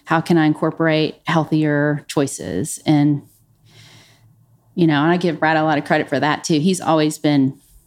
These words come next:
he's always been more focused on being fit. And I've always been focused on being more, you know, productive, mentally productive. And, um, so, and definitely there's a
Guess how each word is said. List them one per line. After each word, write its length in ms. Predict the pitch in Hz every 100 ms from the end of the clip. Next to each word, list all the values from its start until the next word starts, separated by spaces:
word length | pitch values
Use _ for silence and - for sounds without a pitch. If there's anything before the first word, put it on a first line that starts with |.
| _
he's 200 | - 185
always 260 | 175 160 -
been 160 | 151
more 160 | 147 147
focused 400 | 131 139 147 -
on 140 | 143
being 200 | 143 143
fit. 340 | 143 131 127 - - - _ _ _ _ _ _ _ -
And 100 | 175
I've 180 | 165
always 220 | 160 151 -
been 220 | 139 135
focused 420 | 156 143 156 -
on 160 | 151 147
being 280 | 143 139
more, 460 | 139 143 139 131 - _ - - _ _
you 80 | -
know, 300 | 139 123 131 - _
productive, 480 | - 139 139 - -
mentally 380 | 160 156 147 135
productive. 680 | - 135 147 147 - 120 - -
And, 240 | 143 151
um, 440 | 143 139 135 135 123 _ _ _ _ _ - - - _ _ _ _
so, 320 | - 170 147
and 200 | 156 180
definitely 480 | 196 196 180 156 160
there's 240 | 151 156
a 300 | 151 143 139